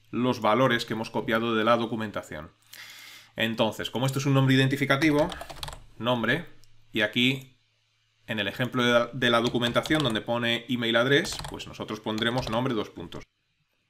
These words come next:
E importante también cambiar el username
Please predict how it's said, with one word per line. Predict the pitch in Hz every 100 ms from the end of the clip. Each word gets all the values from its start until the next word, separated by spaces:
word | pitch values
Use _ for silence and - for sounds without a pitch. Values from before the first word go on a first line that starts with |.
| _ -
E | 160
importante | 160 147 147 139 156 156 165
también | 165 165 170 180
cambiar | 170 127 131 143
el | 143 101
username | 120 - 120 151 170 170 180 208